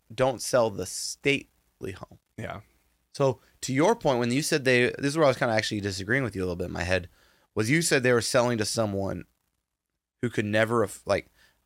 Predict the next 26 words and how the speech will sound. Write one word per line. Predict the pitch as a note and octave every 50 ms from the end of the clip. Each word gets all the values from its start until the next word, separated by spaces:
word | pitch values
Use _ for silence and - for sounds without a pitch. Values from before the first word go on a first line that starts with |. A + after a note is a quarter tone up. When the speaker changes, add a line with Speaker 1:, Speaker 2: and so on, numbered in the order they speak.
| _ _ -
Speaker 1:
I | A2+ A2+ C3+ E3+
actually | F#3+ E3 D#3 - - - C3 B2
would | A#2 A2+
argue | A2+ A2+ A2 G2+ G#2+ A2 G#2+ G#2 - _ _ _ _ _ _ _ _
they're | - A#2 C#3 C#3
selling | - - D3 C3+ C3 B2+ A#2+ G#2+
someone | - - A2+ A2+ A2 G#2+ G#2 G2
who | G#2 F#2
could | - - - - E3 F3 F3+
afford | E3 - - C3 B2+ A#2+ A2
a | G2+
Porsche | - - - A#2 G#2+ G#2 G2+ G2 - - -
but | - G#2+
would | A2 A2
only | A2+ A#2 A#2 A#2 A2 G#2+
add | G#2+ G#2
the | G2+ G2
Porsche | - A2+ G#2 G#2+ -
to | - -
cart | - - G2+ G#2+ C3+ - - _ _ _ _ _ _ _ _ _ _ _ _ _ _ _ _ _ _ _ _ _ -
and | G#2+ A2
not | A2 G#2 G2+ G#2+ G#2+
actually | G#2 F#2+ G2 - - - G#2 G#2 G2+
buy | F2+ G2 F#2+ F#2+ G#2+
it. | B2+ D#3+ E3 - _ _ _ _ _ _ _ _ _ _ _ _ _
Speaker 2:
Yeah. | - G#3+ A#2 F#2+ F#2